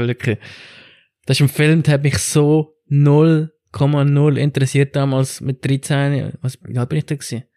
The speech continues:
Ja, dreizehn, vierzehn. Ich will Armageddon sehen, Deep Impact. Ich will sehen, so eine Asteroide in die Erde reinrast, Mann. Ich will sehen, wie Städte zerstört werden. Nicht so eine langsame, leislige, weiss nicht was, auf der Suche nach Aliens-Film.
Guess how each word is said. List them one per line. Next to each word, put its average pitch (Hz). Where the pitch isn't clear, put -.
Ja, 139
dreizehn, 147
vierzehn. 139
Ich -
will 160
Armageddon 180
sehen, 170
Deep 156
Impact. 165
Ich -
will 151
sehen, 156
so 147
eine 147
Asteroide 160
in 151
die 156
Erde 139
reinrast, 156
Mann. 139
Ich 127
will 139
sehen, 151
wie 156
Städte 156
zerstört 160
werden. 131
Nicht 147
so 160
eine 139
langsame, 143
leislige, 143
weiss 139
nicht 143
was, -
auf 127
der 131
Suche 147
nach 131
Aliens-Film. 143